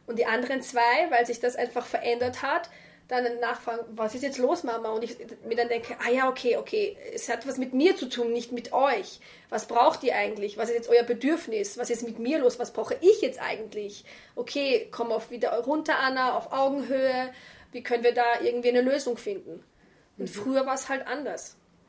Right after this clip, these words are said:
Speaker 2: Und das ist das, wo du auch, äh, Mütter begleiten möchtest in
Speaker 1: Genau.
Speaker 2: diesem Prozess, weil du siehst, wie gut es dir selbst tut und
Speaker 1: Ja.
Speaker 2: wie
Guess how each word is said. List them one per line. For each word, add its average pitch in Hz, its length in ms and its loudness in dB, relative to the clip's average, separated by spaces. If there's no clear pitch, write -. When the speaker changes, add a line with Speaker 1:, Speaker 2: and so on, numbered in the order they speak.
Speaker 2:
Und 233 100 -8
das 220 100 -2
ist 226 140 -6
das, 220 140 -4
wo 214 120 -4
du 214 80 -6
auch, 202 240 -6
äh, 190 840 -4
Mütter 202 380 -8
begleiten 185 720 -6
möchtest 185 600 -8
in 247 120 -6
Speaker 1:
Genau. 233 120 -6
Speaker 2:
diesem 190 120 -8
Prozess, 180 520 -8
weil 190 140 -6
du 202 60 -8
siehst, 214 480 -14
wie 196 380 -16
gut 220 260 -10
es - 80 -18
dir 208 120 -6
selbst 165 440 -8
tut 294 340 -2
und 226 80 -4
Speaker 1:
Ja. 202 160 -4
Speaker 2:
wie 214 80 -6